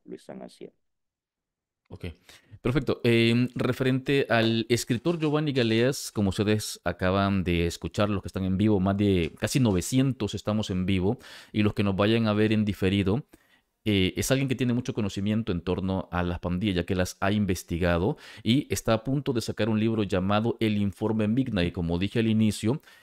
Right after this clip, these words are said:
Speaker 2: eh, pues hace un recorrido histórico sobre el
Speaker 1: Sí.
Speaker 2: ascenso y estrepitoso, estrepitosa caída de sopetón, como decimos, o de zapotazo en El Salvador, de estos grupos delincuenciales. Don Giovanni, ¿algo que tenía que decir?
Speaker 1: Ya tenemos varios sábados,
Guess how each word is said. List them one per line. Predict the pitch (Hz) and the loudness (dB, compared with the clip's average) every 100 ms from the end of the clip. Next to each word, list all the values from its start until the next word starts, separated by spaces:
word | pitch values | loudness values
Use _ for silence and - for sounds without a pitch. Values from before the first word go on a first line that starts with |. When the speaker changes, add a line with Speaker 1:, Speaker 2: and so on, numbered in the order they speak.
| - _ - | -20 _ -4
Speaker 2:
eh, | 87 85 | -2 -2
pues | - 87 87 82 - - | -4 -2 0 0 -2 -4
hace | - | 0
un | 156 | 2
recorrido | 147 127 - 120 120 170 127 | 2 2 2 0 2 2 4
histórico | 101 - - 113 98 - 101 | 2 0 2 2 2 -2 -4
sobre | 110 98 98 | 0 0 2
el | 98 | 2
Speaker 1:
Sí. | 92 | 0
Speaker 2:
ascenso | 95 151 151 131 - | 2 2 2 0 0
y | 107 110 | 0 2
estrepitoso, | 113 - 117 107 - 107 - 160 156 - 110 90 | 2 2 2 2 0 -4 0 0 2 0 -2 0
estrepitosa | 101 101 101 - 147 | -2 -4 -4 -4 -4
caída | - - 107 127 110 95 151 _ - _ _ - | -4 -2 0 2 2 0 -2 _ -20 _ _ -4
de | 92 | -2
sopetón, | 87 92 92 - 135 | -2 -4 -4 0 0
como | 123 92 90 | 0 0 0
decimos, | - 131 107 | 2 2 2
o | |
de | 92 | 0
zapotazo | 87 87 87 - 120 107 | 0 -4 -2 0 0 -2
en | |
El | 92 | -4
Salvador, | 87 87 85 104 175 - - - | -4 -2 -2 -2 -4 -8 -20 -14
de | 98 113 | -2 0
estos | 120 127 | 0 -2
grupos | 113 107 104 | -2 -2 -2
delincuenciales. | 95 90 92 87 78 | -2 -2 -4 -4 -2
Don | 98 | -2
Giovanni, | 143 104 - | -2 -4 -6
¿algo | 139 | -6
que | 123 | -6
tenía | - 117 | -6 -4
que | 127 | -6
decir? | - 185 _ _ _ _ _ _ - | -8 -12 _ _ _ _ _ _ -6
Speaker 1:
Ya | 120 | -4
tenemos | 131 131 131 | -4 -4 -2
varios | 131 131 123 | -2 -2 -4
sábados, | - 131 82 85 98 - | -4 -2 -2 -2 -4 -12